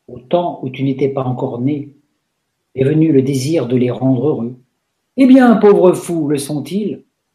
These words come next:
Non. » « Mais pourquoi t'obstines-tu ? » dit l'enfant soudain pris de pitié. « Oh, je parle toujours, certes,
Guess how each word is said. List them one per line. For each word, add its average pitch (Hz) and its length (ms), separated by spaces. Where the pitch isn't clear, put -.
Non. » « 120 240
Mais 165 60
pourquoi 214 360
t'obstines-tu ? » 160 800
dit 127 140
l'enfant 139 440
soudain 135 420
pris 131 200
de 120 80
pitié. « 117 500
Oh, 170 240
je 147 160
parle 165 400
toujours, 160 440
certes, - 440